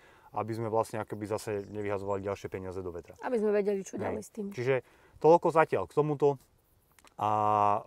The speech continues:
Speaker 1: budeme pokračovať ďalej. K tej samotnej nehode už pravdepodobne sa nejakým spôsobom vyjadrovať nebudeme, až kým, a, nebudeme mať vlastne ten karavan opravený a nebude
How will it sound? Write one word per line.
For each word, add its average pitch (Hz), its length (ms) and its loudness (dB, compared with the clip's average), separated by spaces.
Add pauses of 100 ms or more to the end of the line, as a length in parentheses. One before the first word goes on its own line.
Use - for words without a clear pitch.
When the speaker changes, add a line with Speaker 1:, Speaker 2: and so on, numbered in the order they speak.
(120)
Speaker 1:
budeme 127 320 -4
pokračovať 135 480 0
ďalej. 127 240 4
K - 200 -20
tej 175 40 4
samotnej 202 400 2
nehode 160 300 2
už 139 180 -2
pravdepodobne 135 640 0
sa 120 160 -2
nejakým 127 320 -4
spôsobom 123 480 -6
vyjadrovať 120 420 0
nebudeme, 120 400 -6
až 147 300 -2
kým, 135 260 -6 (600)
a, 110 320 0
nebudeme 131 340 -2
mať 120 140 -4
vlastne 120 320 -2
ten 117 80 -8
karavan 120 340 2
opravený 120 720 -2
a 104 240 -10
nebude 113 560 -4